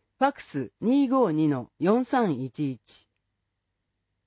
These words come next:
不用品活用バンク。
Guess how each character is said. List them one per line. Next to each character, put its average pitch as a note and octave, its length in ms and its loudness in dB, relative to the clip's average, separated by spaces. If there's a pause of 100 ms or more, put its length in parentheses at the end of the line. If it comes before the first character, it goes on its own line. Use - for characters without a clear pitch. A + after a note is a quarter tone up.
(1700)
不 A3+ 160 -2
用 D4+ 260 4
品 C#4 320 2
活 G3 320 -4
用 B3 260 2
バ F#3 180 -2
ン D#3 80 -4
ク。 - 260 -18